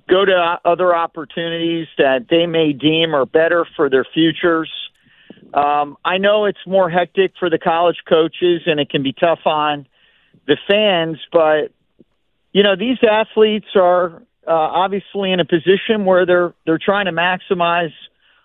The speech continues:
a limited window and, uh, take advantage of the best opportunities that these schools can provide. And, uh, I do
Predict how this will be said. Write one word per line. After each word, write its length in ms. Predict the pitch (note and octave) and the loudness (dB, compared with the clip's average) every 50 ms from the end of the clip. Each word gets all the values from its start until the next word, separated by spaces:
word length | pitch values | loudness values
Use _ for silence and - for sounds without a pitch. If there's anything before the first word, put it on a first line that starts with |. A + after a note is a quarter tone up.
| _ _ - | _ _ -2
a 60 | D#3 | 0
limited 500 | D3 E3 G3 A#3 B3 B3 A3 A3+ G#3 F3 | 2 2 2 2 4 4 2 2 0 0
window 680 | E3+ G3+ A3+ A#3+ A3 F#3 D3+ B2 A2 A2+ A2 C3 D3 - _ _ _ _ _ _ _ _ _ _ _ _ _ _ _ _ _ _ _ _ | 0 0 2 2 2 2 4 4 4 4 2 0 -4 -8 _ _ _ _ _ _ _ _ _ _ _ _ _ _ _ _ _ _ _ _
and, 460 | D#3+ E3+ F3 F3+ F3+ F3 F3 E3+ D#3 | 0 2 2 0 0 -2 -2 0 0
uh, 200 | F3 E3 E3 D#3+ - - | 2 2 2 0 0 0
take 160 | G#3+ G#3 G#3 A3 | 0 2 2 0
advantage 480 | F#3 D#3 G3 G3+ G#3+ G#3+ G#3 G3 - | 0 2 2 2 2 0 -2 -2 0
of 100 | G3 F#3 | 0 0
the 60 | D#3 C#3 | 0 0
best 340 | A#2 F#3 F#3 F3 - - | 0 0 0 0 0 -2
opportunities 960 | F#3+ F3 F3 F3 - F3+ D#3+ - - F#3+ F#3+ F#3 F#3 F3 D3+ D3+ D3 D3 C3 - - | 0 0 0 -2 -4 -8 -10 -6 -4 -4 -4 -4 -4 -4 -2 0 0 0 -2 -2 0
that 380 | F3 D#3+ D3+ D3+ D3 D3 - - _ - | 0 2 2 2 0 -2 -2 -6 _ -4
these 160 | E3 D#3+ C#3+ - | -4 -4 -4 -4
schools 320 | - - F#3 F#3+ F3+ D#3 - | 0 2 4 4 4 2 -2
can 140 | - F#3 D#3 | -4 -6 -4
provide. 680 | C3+ D#3+ D#3 C3+ B2+ D3+ C#3 C3 A2 G2 F2+ - _ _ _ _ _ | -2 -2 -2 0 0 0 -2 -2 -4 -6 -10 -14 _ _ _ _ _
And, 560 | D#3 D3+ D3 D3 C#3+ C#3 C#3 C#3 C3+ C3+ B2 - _ _ _ - - - - - _ _ _ | -2 0 0 0 0 0 0 0 -2 -4 -8 -10 _ _ _ -20 -20 -20 -20 -20 _ _ _
uh, 420 | - D3 D3 C#3 C#3+ C#3 C3+ B2+ - | -2 0 0 2 0 0 0 -2 -2
I 160 | - E3 F3 E3+ | -2 -2 -2 0
do 160 | - A#3 C#4 | 2 0 0